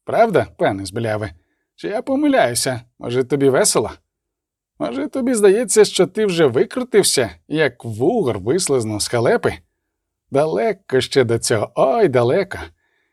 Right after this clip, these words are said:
Що не ти моїй касті дитину зробив, твоя взяла. Але ж ти напав на неї по-розбійницькому,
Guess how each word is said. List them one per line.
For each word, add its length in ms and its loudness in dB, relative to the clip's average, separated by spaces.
Що 280 -8
не 140 0
ти 240 0
моїй 220 2
касті 460 0
дитину 460 0
зробив, 420 2
твоя 360 0
взяла. 340 -8
Але 280 -8
ж 100 -12
ти 120 -2
напав 500 2
на 120 0
неї 220 2
по-розбійницькому, 1000 -2